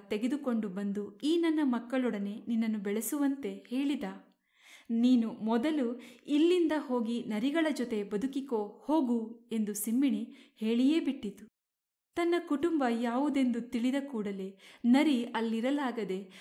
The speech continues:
ಆದಷ್ಟು ವೇಗದಲ್ಲಿ ಕಾಡಿನೊಳಕ್ಕೆ ತನ್ನವರನ್ನು ಕೂಡಿಕೊಳ್ಳಲು ಓಡಿ ಹೋಯಿತು. ಸಿಂಹದ ಹೊಟ್ಟೆಯಲ್ಲಿ ಎಂದಿಗೂ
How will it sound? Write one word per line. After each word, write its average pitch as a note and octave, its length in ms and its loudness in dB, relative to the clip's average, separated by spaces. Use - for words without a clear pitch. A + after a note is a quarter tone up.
ಆದಷ್ಟು D4+ 580 2
ವೇಗದಲ್ಲಿ A3+ 800 -2
ಕಾಡಿನೊಳಕ್ಕೆ C4 1000 -2
ತನ್ನವರನ್ನು A#3+ 760 -2
ಕೂಡಿಕೊಳ್ಳಲು A3+ 880 -4
ಓಡಿ C#4 400 2
ಹೋಯಿತು. A3 560 -6
ಸಿಂಹದ E4 540 4
ಹೊಟ್ಟೆಯಲ್ಲಿ B3+ 640 0
ಎಂದಿಗೂ A#3+ 720 0